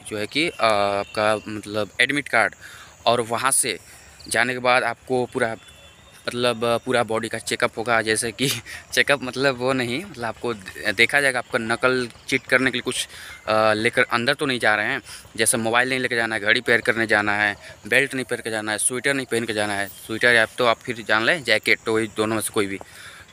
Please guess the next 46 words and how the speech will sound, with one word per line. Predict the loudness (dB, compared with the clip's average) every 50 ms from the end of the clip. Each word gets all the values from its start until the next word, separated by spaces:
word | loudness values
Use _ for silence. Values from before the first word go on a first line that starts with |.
| -16 -8 -4
तो | -2 0 0 0
ये | 0 2 2
हो | 2 2 2
गया। | 2 2 2 2
डॉक्यूमेंट | 2 -2 -12 -20 _ _ _ _ _ _ _ _ _ _ 0 0 0 0 2
में | 0
आपको | 0 0 2 0 2
वो | 4 2 2
date | 4 4 2 4 4
of | 4 2
birth | 4 2 0
पूछा | 0 -2 -2 0 2 4
जाएगा, | 6 6 6 6 6 6 4 4 4
आप | 2 0 0 0 0 0 -2 -4
कहाँ | -4 0 2 2
से | 2 4 4
आए | 4 2 2
हैं, | 0
उस | -4 -4 -4 -4
जगह | -4 0 0 0
का | 0 0
नाम | -2 -2 -2 -2 -2
पूछा | -2 -2 2 4
जाएगा। | 6 6 6 6 6 6 4 2 0 -2 -2 2
और, | 4 4 4 4 0 -2 -8 -18 -16 -16 -16 -16 -16 -18 -20 -14 -4 0
और | 2 4 4
आपको | 2 0 -2 -6 -6
पूछा | -4 -4 -2 0 2 2
जाएगा | 4 4 6 4 4 4 2 2
जैसे | 2 2 4 4 4 2 2
कि | -2 0 2 2 2 2 0 0 2
आपका | 2 2 2 0 -4 -20 -10 -2 0 2 4 4 4 2
मतलब | -2 -4 -4 -2 -2 0 0
जिस | 0 0 2
जगह | 2 4 4 4
से | 4 4 2
आए | 2
हैं | 2 0
वहाँ | -2 -2 -2 -4 -2
का | -4 -6
पिन | -2 -2 -2 -2 0
कोड | 2 2 2 2
नंबर, | 2 -2 -2 -2 -4 -6 -6 -6 -14 -20 -20 -20 -20 -12 -4
ये | 0 0 2
हो | 2 0
गया। | 0 2 2 2 2